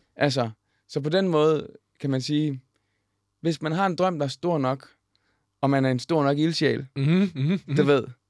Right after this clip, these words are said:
Speaker 1: og den bra-, og ilden brænder så stærkt i en, så gå,
Speaker 2: Så
Speaker 1: gå
Speaker 2: skal
Speaker 1: for den.
Speaker 2: du gå, ja.
Speaker 1: Gå for den.
Speaker 2: Ja.
Speaker 1: Det værste, der kan ske, jeg så sådan på det, jamen, hvis det er det her, det ikke lykkes, så må det være mit studielån, det der.
Speaker 2: Ja,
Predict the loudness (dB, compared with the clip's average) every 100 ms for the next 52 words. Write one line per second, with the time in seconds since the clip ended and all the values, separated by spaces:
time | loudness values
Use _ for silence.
0 | _ -4 -2 0 0 2 2 2 2 2
1 | 0 -4 -4 0 0 -4 -12 -12 -18 _
2 | _ -10 0 0 0 -4 -8 -2 -2 0
3 | -2 -2 -8 -12 -14 _ -2 -2 0 -4
4 | -4 -8 -14 -4 2 2 2 -4 -6 -8
5 | -4 -2 -2 -2 -2 0 0 -2 -2 -2
6 | 0 0 0 -6 -20 -20 _ 0 0 0
7 | 0 2 2 2 2 2 2 2 0 -2
8 | -4 -4 -2 0 0 0 -2 -4 -6 -6
9 | -6 -6 -6 -8 -12 -16 -12